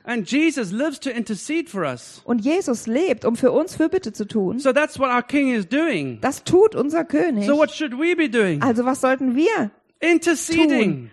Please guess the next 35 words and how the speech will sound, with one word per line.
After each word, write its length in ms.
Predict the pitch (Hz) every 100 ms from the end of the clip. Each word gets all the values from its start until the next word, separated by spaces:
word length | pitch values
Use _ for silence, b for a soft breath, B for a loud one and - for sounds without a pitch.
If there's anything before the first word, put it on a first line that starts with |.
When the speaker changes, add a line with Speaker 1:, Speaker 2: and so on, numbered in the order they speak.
| -
Speaker 2:
Auch 400 | - 285 320 208 -
Fürbitte 500 | - 285 320 320 269
tun. 360 | - 180 180
Speaker 1:
Not 260 | 202 311 311
just 220 | 302 -
thinking 320 | 294 - 262
about 200 | 220 214
ourselves 920 | 185 151 - 269 214 202 269 247 -
Speaker 2:
Nicht 200 | 240 349
nur 80 | 294
an 100 | 262
uns 140 | 247 233
selbst 360 | 240 269 -
denken 360 | 208 175 - 165
Speaker 1:
and 120 | 190
our 120 | 208 196
own 200 | 247 226
lives. 560 | 196 254 180 170 226
Speaker 2:
und 100 | 226
unser 220 | 233 233 -
eigenes 420 | 220 240 233 -
Leben. 380 | 220 233 175 175
Speaker 1:
Oh, 300 | 220 226 220
how 160 | 185 233
selfish 560 | - 254 262 247 233 -
we 140 | 233
are. 360 | 233 262 147 110
Speaker 2:
Oh, 120 | - 285
wie 80 | 311
sind 240 | 254 302
wir 100 | 330
so 80 | 269
selbstsüchtig? 960 | 240 240 311 - - 190 - - - -
Speaker 1:
You 100 | 196
know, 220 | 226 240